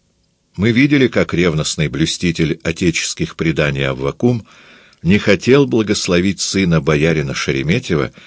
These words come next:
потому что тот явился к нему в блудоносном образе, то есть с бритую бородою. Там же страница двести восьмая.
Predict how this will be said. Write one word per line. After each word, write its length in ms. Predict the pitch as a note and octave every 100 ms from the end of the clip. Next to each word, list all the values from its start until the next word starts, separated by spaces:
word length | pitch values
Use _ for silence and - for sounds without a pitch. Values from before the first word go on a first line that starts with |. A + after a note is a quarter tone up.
| - - -
потому 340 | E2+ E2 D#2+
что 260 | D#2+ - D#2
тот 280 | - G#2 A2
явился 480 | E2+ D2+ F2+ F#2 -
к 40 |
нему 380 | D#2 D2+ E2+ G2 - _ _ _ _
в 140 | - C#2
блудоносном 1040 | E2+ F2+ F#2+ F2 F2+ G2 G#2 - G2 G2 -
образе, 640 | G#2+ E2+ D#2 B1+ B1+ B1 _ _ - - - - _ _
то 160 | - D2+
есть 380 | E2 - - -
с 160 | C#2+
бритую 500 | C#2+ D#2 D2 - E2
бородою. 600 | E2 F#2+ G#2 E2 D2+ - - _ _ _ _ _ _ _ _ _ _ _ _ _ _ _ _ _ _ _ _ _ _ -
Там 240 | F#2+ G2+
же 140 | G#2 A#2+
страница 760 | - E2+ D2+ D#2+ - F#2+ F#2+ -
двести 460 | D#2 C#2 C2+ -
восьмая. 440 | D2 C#2+ - A1+